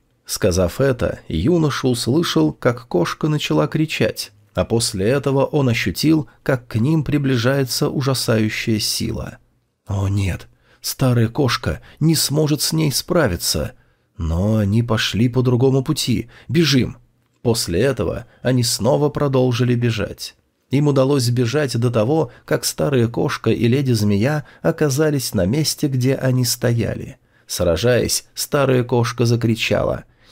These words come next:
«Идиотка! Ты думаешь, что я не могу с тобой справиться? Если бы не правила, то ты уже была бы мертва. Тебе лучше убежать, пока у тебя есть шанс.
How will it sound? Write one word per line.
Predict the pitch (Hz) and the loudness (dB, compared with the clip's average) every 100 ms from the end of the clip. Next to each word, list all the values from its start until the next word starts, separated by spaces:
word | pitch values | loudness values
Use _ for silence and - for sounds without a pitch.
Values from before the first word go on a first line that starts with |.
| - | -4
«Идиотка! | 101 107 123 139 151 135 107 - - 87 - - - | 0 2 2 4 4 2 0 -2 -4 -4 -8 -6 0
Ты | 240 | 4
думаешь, | 214 185 170 151 | 6 6 4 2
что | - - | 2 2
я | 110 113 135 113 | 2 2 2 4
не | 113 | 4
могу | 113 110 156 | 4 4 4
с | - | 2
тобой | - 95 139 | 0 2 2
справиться? | 120 - 139 156 220 208 - 117 - - - | 0 -2 -2 0 0 0 0 -2 -4 -8 -20
Если | - 110 101 - 156 | -8 -2 0 2 2
бы | 127 127 | 4 4
не | 113 | 2
правила, | - 131 185 156 107 98 - - | 0 -2 2 2 2 2 -2 -2
то | 330 | -2
ты | - 254 233 | 0 2 4
уже | 202 170 190 | 4 4 2
была | 165 143 123 | 4 4 4
бы | 117 | 2
мертва. | 120 123 117 120 101 87 90 - _ | 2 2 0 0 -2 -2 -6 -12 _
Тебе | - 180 202 | -4 2 4
лучше | 180 180 170 - 180 | 4 4 2 0 2
убежать, | 151 131 107 107 139 117 - | 2 2 2 2 2 0 0
пока | 123 120 143 | -2 2 2
у | |
тебя | 139 139 127 | 2 2 2
есть | 131 123 135 - - | 2 2 2 0 -2
шанс. | - - 156 120 113 - | 0 0 2 0 0 -2